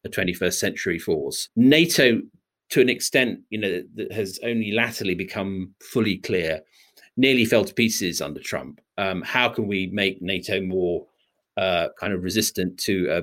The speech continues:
a, a future Trump? I mean, that's, that's a genuine and clear and present danger question.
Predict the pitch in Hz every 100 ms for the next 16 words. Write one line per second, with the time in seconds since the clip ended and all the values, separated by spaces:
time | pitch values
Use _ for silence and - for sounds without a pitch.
0 | - 80 82 - 110 104 - 101 - 95
1 | 101 107 - - 110 110 98 117 110 98
2 | 90 87 90 _ _ _ _ _ _ -
3 | 117 98 90 98 87 82 101 95 90 85
4 | - - 117 - - 76